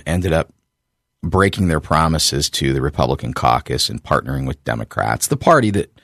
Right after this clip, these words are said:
you know, wants abortion without limit to birth, that wants minors to be able to abort pregnancies and gender transition. They want minors to be able to take cross-sex hormones and puberty blockers. Those Democrats,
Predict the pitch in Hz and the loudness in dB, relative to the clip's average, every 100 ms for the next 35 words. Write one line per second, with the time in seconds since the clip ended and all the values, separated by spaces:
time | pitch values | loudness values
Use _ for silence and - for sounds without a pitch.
0 | _ _ _ 107 82 - - - 80 78 | _ _ _ 0 0 -4 -14 -4 -4 -2
1 | 80 67 67 - 98 85 85 _ _ _ | -4 0 0 0 -2 -4 -8 _ _ _
2 | _ _ _ 73 76 73 - 71 65 69 | _ _ _ -2 2 2 0 -2 -2 -4
3 | - - 57 55 62 73 - _ - - | -8 -14 -6 -2 0 0 -4 _ -8 -4
4 | 71 67 - - _ _ 67 73 73 73 | -4 -2 -4 -8 _ _ 0 2 2 0
5 | - 69 71 71 76 - 64 65 65 - | -2 -2 -2 0 -2 -4 -6 -2 -4 -4
6 | - 62 65 67 - 65 67 57 60 _ | -2 -2 -2 -4 -2 -2 -4 -6 -10 _
7 | _ _ _ _ - 67 65 - 78 - | _ _ _ _ -2 0 -2 -4 -4 -2
8 | 65 - 85 80 69 - _ - 71 73 | -2 -2 -4 -2 -2 -4 _ -8 -4 -4
9 | 73 76 64 67 71 67 - 73 - _ | -4 -6 -4 -4 -2 -4 -4 -4 -6 _
10 | _ _ _ _ - 78 - 95 - - | _ _ _ _ 2 2 2 -2 -2 0
11 | 71 69 69 80 - - - 73 73 71 | 0 0 -2 -4 -8 -8 -4 -2 -2 0
12 | 60 - 85 117 156 90 57 - - - | -2 -2 -2 2 2 0 -6 -8 -16 -16
13 | - - | -16 -16